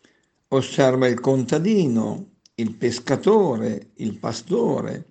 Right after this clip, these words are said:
Guarda con ammirazione le vigne, così abbondanti nella sua verde Galilea. Conosce i salmi che cantano la vigna.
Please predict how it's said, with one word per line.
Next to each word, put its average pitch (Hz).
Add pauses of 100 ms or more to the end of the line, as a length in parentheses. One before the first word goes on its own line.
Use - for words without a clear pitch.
(680)
Guarda 190
con 165
ammirazione 165
le 156
vigne, 131
così 123
abbondanti 127
nella 120
sua 127
verde 123
Galilea. 123 (880)
Conosce 214
i 160
salmi 185
che 123
cantano 139
la 131
vigna. 131